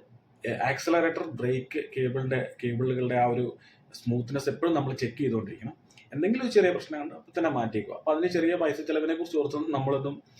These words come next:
ഏ, അതിനെക്കുറിച്ചൊന്നും ഓർത്ത് നിരാശപ്പെട്ടിട്ട് കാര്യമില്ല. ആ ഒരു ലാഭം നമ്മൾ നോക്കി നിന്നാൽ ചിലപ്പോൾ നമുക്ക് അതിലും വലിയ നഷ്ടം ഉണ്ടാവാൻ സാധ്യതയുണ്ട്. അപ്പം ചെറിയ ചെറിയ കംപ്ലൈന്റുകൾ നമ്മൾ അപ്പം തന്നെ മാറ്റിയേക്കണം. ഏ, ഇത് പുതിയ മോഡൽ വണ്ടി ആയതുകൊണ്ട് തന്നെ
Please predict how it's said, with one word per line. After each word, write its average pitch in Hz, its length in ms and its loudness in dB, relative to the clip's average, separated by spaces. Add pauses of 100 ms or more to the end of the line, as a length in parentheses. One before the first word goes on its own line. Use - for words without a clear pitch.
(260)
ഏ, 120 40 0 (240)
അതിനെക്കുറിച്ചൊന്നും 151 600 0
ഓർത്ത് 165 360 0
നിരാശപ്പെട്ടിട്ട് 147 480 0
കാര്യമില്ല. 117 380 0 (680)
ആ 131 140 4
ഒരു 185 420 8 (120)
ലാഭം 147 360 6
നമ്മൾ 151 180 0
നോക്കി 143 320 0
നിന്നാൽ 143 220 0
ചിലപ്പോൾ 143 240 2
നമുക്ക് 151 240 2
അതിലും 151 200 4
വലിയ 175 180 6
നഷ്ടം 151 300 2
ഉണ്ടാവാൻ 139 280 4
സാധ്യതയുണ്ട്. 123 440 2
അപ്പം - 300 -8
ചെറിയ 147 220 2
ചെറിയ 214 160 6
കംപ്ലൈന്റുകൾ 139 500 0 (100)
നമ്മൾ 117 160 0
അപ്പം - 140 -10
തന്നെ 123 200 -2
മാറ്റിയേക്കണം. 107 460 -6 (400)
ഏ, 135 40 -4 (360)
ഇത് 202 160 0
പുതിയ 180 220 8
മോഡൽ 175 300 6
വണ്ടി 147 260 6
ആയതുകൊണ്ട് 123 440 4
തന്നെ 120 180 -2